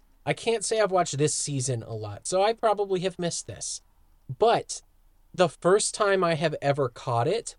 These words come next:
was this sequence. Um, Mark, do you recall Luann talking about being a children's entertainer?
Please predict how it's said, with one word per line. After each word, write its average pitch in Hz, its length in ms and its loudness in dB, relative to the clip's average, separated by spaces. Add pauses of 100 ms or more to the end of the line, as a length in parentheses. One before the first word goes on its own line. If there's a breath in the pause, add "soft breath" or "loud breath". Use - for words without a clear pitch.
was 135 200 -4
this 123 220 -6
sequence. - 600 -10 (460)
Um, 147 380 2
Mark, 185 480 2 (1400)
do 175 100 2
you 226 200 -2
recall 233 380 8
Luann 202 300 4
talking 175 360 0
about 151 280 2
being 151 240 -2
a 123 80 -2
children's 175 520 -2
entertainer? 127 760 -6